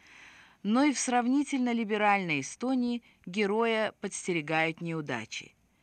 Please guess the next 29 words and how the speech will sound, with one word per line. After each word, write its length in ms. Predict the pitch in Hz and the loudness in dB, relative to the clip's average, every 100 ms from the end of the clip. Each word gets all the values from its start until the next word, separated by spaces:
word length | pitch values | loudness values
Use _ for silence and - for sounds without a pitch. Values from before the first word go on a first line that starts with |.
| _ _ _ - | _ _ _ -10
Его 320 | 156 165 196 | -4 0 2
готовая 480 | 202 196 226 190 160 | 2 2 0 0 -2
к 60 | |
печати 520 | _ 170 - 180 165 127 | _ -8 -2 -2 -2 -8
книга 500 | - 226 233 240 233 _ _ _ | -4 -2 0 -2 -4 _ _ _
изъята 640 | 214 214 185 208 208 208 220 | -4 -2 0 2 4 2 -4
из 260 | - 190 | -4 -8
типографии 840 | - 185 143 131 165 214 - 208 202 _ _ - | -8 -4 -2 0 2 2 0 -8 -8 _ _ -4
по 100 | 208 | -2
распоряжению 920 | 196 - 180 160 160 175 175 170 147 - | -2 -4 -4 -4 -4 -4 -4 -6 -6 -8
К 140 | 160 | -6
Г 140 | 156 | -6
Б. 180 | 143 - - _ _ _ _ _ _ _ _ _ - _ - | -8 -12 -16 _ _ _ _ _ _ _ _ _ -20 _ -2
После 340 | 247 240 254 | 0 2 0
увольнения 640 | 226 233 233 247 240 170 135 | 2 4 4 2 0 0 -2
из 180 | 156 165 | -2 -4
республиканской 800 | 165 - 180 180 202 196 - 147 | -6 -6 -4 -2 2 2 0 -4
партийной 560 | 147 151 - 170 151 120 | -2 -2 -2 -4 -2 -2
газеты 560 | 123 165 247 - - - _ - _ _ | -4 -4 -4 -4 -12 -18 _ -20 _ _
молодому 460 | 170 196 233 320 294 | 2 4 4 4 2
писателю 540 | 254 - 269 262 226 | -2 -2 -2 -2 -2
не 100 | 208 | -2
остается 720 | 208 - 214 220 226 - 208 | -4 -4 -4 -4 -4 -4 -4
ничего 520 | 151 202 196 208 185 160 | -2 -2 -2 -2 -2 -4
другого, 580 | 147 147 233 220 208 - | -4 -2 -2 -2 -4 -6
как 240 | 190 175 | -8 -6
вернуться 640 | 170 175 196 196 - 190 147 | -6 -4 -6 -8 -6 -4 -4
в 80 | |
Ленинград, 600 | 170 175 170 160 131 107 | -4 -4 -4 -4 -4 -6